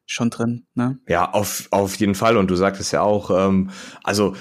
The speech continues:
Speaker 2: das kam jetzt so rüber, so, ja, das würde sich niemand trauen anzusprechen. Ich glaube, die sprechen die dann an irgendwann und dann ist das aber auch so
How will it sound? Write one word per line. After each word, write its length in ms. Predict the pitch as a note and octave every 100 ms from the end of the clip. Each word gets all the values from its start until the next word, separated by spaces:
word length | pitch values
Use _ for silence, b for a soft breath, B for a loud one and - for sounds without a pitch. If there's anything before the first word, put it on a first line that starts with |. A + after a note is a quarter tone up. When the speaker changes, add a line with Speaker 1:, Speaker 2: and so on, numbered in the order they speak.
| B
Speaker 2:
das 220 | G2+ F#2+
kam 200 | - A2
jetzt 120 | A#2+
so 100 | A2
rüber, 300 | G#2 A#2+ A#2
so, 180 | G#2 G2+
ja, 300 | F#2+ F#2 G#2
das 180 | G2 F#2+
würde 140 | G#2+
sich 200 | G2 F#2+
niemand 280 | A2+ A2+ G2+
trauen 180 | - F#2+
anzusprechen. 480 | F2+ A2+ - G2+ F#2+
Ich 80 | F2+
glaube, 240 | G#2 G#2
die 120 | F#2+
sprechen 320 | - C3+ D3
die 100 | B2+
dann 160 | A#2+ A#2
an 240 | G#2+ B2+
irgendwann 640 | C3 G#2 B2 B2 B2 C#3 C#3
und 160 | G#2+
dann 140 | G#2 G#2
ist 140 | A2
das 140 | A2 A2
aber 220 | G#2 F2+
auch 120 | G2
so 180 | -